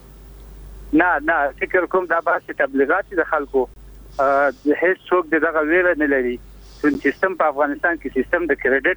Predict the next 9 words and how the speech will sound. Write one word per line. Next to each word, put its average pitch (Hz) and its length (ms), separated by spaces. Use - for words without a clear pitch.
دی 160 60
او 139 100
کریډټ 147 420
سیستم 165 340
معلوم 156 300
دی 180 140
چې، 175 240
اه، 135 160
لږ 151 300